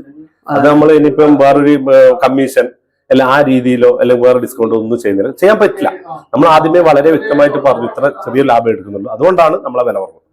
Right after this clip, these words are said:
Speaker 1: അല്ലാണ്ട് ക്വാളിറ്റി കുറച്ചിട്ട് അല്ലെങ്കിൽ ക്വാണ്ടിറ്റിയിൽ അളവിൽ വ്യത്യാസം വരുത്തിയിട്ട്,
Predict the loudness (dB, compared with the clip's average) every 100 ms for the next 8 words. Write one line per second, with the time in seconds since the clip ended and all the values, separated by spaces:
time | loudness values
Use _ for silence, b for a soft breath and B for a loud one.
0 | _ _ B -4 -2 0 2 2 2 0
1 | 0 -2 -10 -6 -2 -2 2 0 0 -2
2 | -2 -2 -4 B B _ 0 2 4 4
3 | 2 2 0 0 -2 -2 -6 -8